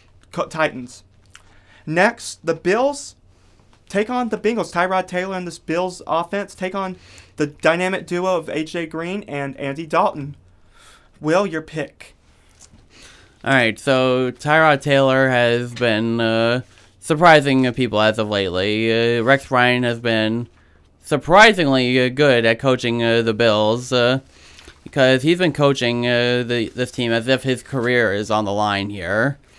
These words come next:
Speaker 2: Um, so I'd say he's gonna be all fired up for this one game,
Speaker 1: Yeah.
Speaker 2: trying to make sure that the Bills at least maybe get a playoff spot, but they're gonna have a tough time covering, uh, Andy Dalton and A J Green.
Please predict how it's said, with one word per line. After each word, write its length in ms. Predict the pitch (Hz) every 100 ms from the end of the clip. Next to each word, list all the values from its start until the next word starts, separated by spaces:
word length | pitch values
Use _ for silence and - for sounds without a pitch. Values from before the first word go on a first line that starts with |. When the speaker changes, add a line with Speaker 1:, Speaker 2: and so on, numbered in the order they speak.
| - - -
Speaker 2:
Um, 560 | 120 127 123 127 131 127
so 240 | 139 127
I'd 200 | 139 160
say 260 | 156 135 127
he's 180 | 131
gonna 120 | 131 120
be 140 | 117
all 140 | 120
fired 300 | 123 120 113
up 180 | 113 113
for 140 | - 117
this 200 | 113 117
one 220 | 120 117
game, 280 | 117 113 117
Speaker 1:
Yeah. 40 |
Speaker 2:
trying 240 | 135 135 131
to 60 |
make 180 | 123 117
sure 180 | - 120
that 160 | 113
the 80 | 110
Bills 400 | 107 110 110 113 - - _ _
at 160 | 139 127
least 280 | 160 143 135
maybe 260 | 131 123
get 140 | 117 110
a 60 |
playoff 360 | 104 127 120 120
spot, 400 | - 123 120 120 - _ - _ _
but 180 | 139 135
they're 80 | 131
gonna 160 | 135
have 120 | 127 123
a 40 |
tough 260 | - 131 -
time 260 | 120 113
covering, 580 | 110 120 113 113 113 117
uh, 200 | 113 113 -
Andy 240 | 117 120 110
Dalton 320 | 113 110 110
and 100 | 110
A 140 | 113
J 180 | 113 110
Green. 420 | 113 131 135 131